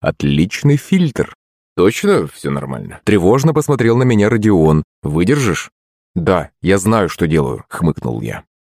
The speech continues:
Понятно, что вентиляция не справлялась с испарениями, бьющими из разлома. Вот и накопилась эта хрень в воздухе. Виталий закрыл за нами дверь, мы прошли в хорошо освещенный коридор,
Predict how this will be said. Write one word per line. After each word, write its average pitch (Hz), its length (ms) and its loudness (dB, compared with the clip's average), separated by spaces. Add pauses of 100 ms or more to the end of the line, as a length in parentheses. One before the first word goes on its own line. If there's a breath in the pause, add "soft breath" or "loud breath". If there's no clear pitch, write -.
(640)
Понятно, 175 400 2
что 135 260 0
вентиляция 117 640 2
не 110 100 4
справлялась 95 760 0
с - 100 -8
испарениями, 90 760 0
бьющими 82 520 0
из 82 140 -2
разлома. 67 680 -6
Вот 226 240 0
и 175 60 2
накопилась 143 580 2
эта 78 160 -2
хрень 67 300 -4
в 69 100 -10
воздухе. - 560 -10 (220)
Виталий 180 340 2
закрыл 139 340 2
за 120 120 0
нами 95 180 2
дверь, 80 320 0 (140)
мы 104 200 4
прошли 87 380 0
в 73 60 -4
хорошо 73 380 -2
освещенный 69 720 -2
коридор, 110 420 -2